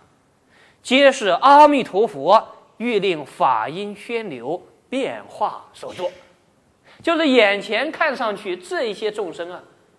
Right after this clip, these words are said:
哎呀，都是阿弥陀佛，阿弥陀佛变的。我们相信阿弥陀佛有不可思议的威德神力吧？那么极乐世界可以变那么多鸟说法，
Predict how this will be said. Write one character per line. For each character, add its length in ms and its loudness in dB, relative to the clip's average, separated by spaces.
哎 60 -20
呀， 60 -20
都 100 -16
是 140 -20
阿 160 -18
弥 80 -20
陀 160 -20
佛， 160 -20
阿 100 -20
弥 80 -14
陀 160 -12
佛 120 -14
变 320 -12
的。 80 -20
我 140 -6
们 260 -2
相 240 0
信 160 -4
阿 100 2
弥 140 -2
陀 180 -2
佛 320 -2
有 160 0
不 140 0
可 200 -4
思 200 -4
议 160 -8
的 120 -6
威 280 -8
德 380 -10
神 320 -14
力 120 -12
吧？ 280 -14
那 180 -10
么 180 -2
极 200 -12
乐 100 -4
世 160 -12
界 180 -8
可 160 -10
以 80 -6
变 280 -6
那 80 -10
么 120 -6
多 160 -6
鸟 440 -8
说 180 -4
法， 320 -8